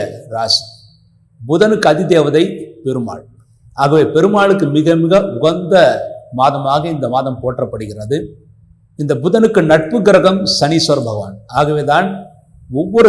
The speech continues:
சனிக்கிழமையும், புரட்டாசி மாதம் ஒவ்வொரு சனிக்கிழமையும் தீபத்தை ஏற்றுவார்கள். மேலும் ஒவ்வொரு சனிக்கிழமையும் புரட்டாசி மாதம் பெருமாளுக்கு மிக மிக உயர்ந்த மாதமாக கருதப்படுகிறது. பூரட்டாதி நாலாவது பாதம்,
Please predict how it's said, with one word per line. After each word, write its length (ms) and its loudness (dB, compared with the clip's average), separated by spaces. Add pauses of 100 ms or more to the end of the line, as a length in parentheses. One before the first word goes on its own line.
சனிக்கிழமையும், 480 0
புரட்டாசி 560 2
மாதம் 300 -4
ஒவ்வொரு 340 -4
சனிக்கிழமையும் 600 -8 (140)
தீபத்தை 380 -2 (100)
ஏற்றுவார்கள். 580 -10 (680)
மேலும் 340 0
ஒவ்வொரு 260 4 (400)
சனிக்கிழமையும் 720 -2 (460)
புரட்டாசி 520 4
மாதம் 280 -4
பெருமாளுக்கு 460 -2 (120)
மிக 280 0
மிக 100 -8 (160)
உயர்ந்த 380 -2 (100)
மாதமாக 540 -4
கருதப்படுகிறது. 720 -12 (160)
பூரட்டாதி 680 6
நாலாவது 400 6
பாதம், 300 2